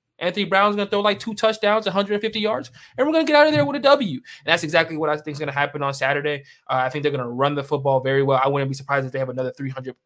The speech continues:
uh, two hundred fifty plus, three hundred yard rushing game. That's just how good they've been able to run the football against really anybody this year that they've tried to outside of Stanford,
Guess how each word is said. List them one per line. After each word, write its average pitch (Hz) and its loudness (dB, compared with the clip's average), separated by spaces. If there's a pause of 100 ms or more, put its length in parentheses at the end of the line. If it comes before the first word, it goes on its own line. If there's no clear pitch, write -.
uh, 127 -2
two - -6
hundred 143 -2
fifty 143 -10
plus, 135 -2
three 139 -14
hundred 131 -4
yard 131 0
rushing 131 -4
game. 135 -2
That's 131 -2
just 143 -2
how 135 0
good 143 -2 (200)
they've 143 -2
been 139 0
able 143 0
to 131 -2
run 139 -2
the 135 -8
football 143 2
against 135 -4
really 151 -2 (100)
anybody 147 0
this 143 -4
year 143 -2
that 131 -6
they've 131 -10
tried 135 -2
to 139 -8
outside 131 0
of 123 -8
Stanford, 135 -8